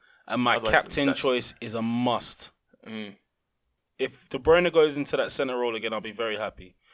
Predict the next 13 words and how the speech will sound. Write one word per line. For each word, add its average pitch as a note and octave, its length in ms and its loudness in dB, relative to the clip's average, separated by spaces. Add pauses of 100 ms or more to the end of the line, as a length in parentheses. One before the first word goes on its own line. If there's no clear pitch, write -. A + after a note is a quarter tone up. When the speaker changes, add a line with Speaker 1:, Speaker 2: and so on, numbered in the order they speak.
(200)
Speaker 1:
But A2+ 80 -2
I - 40 2
have A#2 80 0
a A#2+ 40 2
feeling B2+ 320 -2
he's A2+ 120 -6
gonna A#2 140 -4
bring A2+ 180 -4
Aguero G#2+ 440 -4
back. - 380 -16 (1200)
Speaker 2:
Yeah, A#2 340 0
he's, A2 220 -10 (240)
he's - 220 -14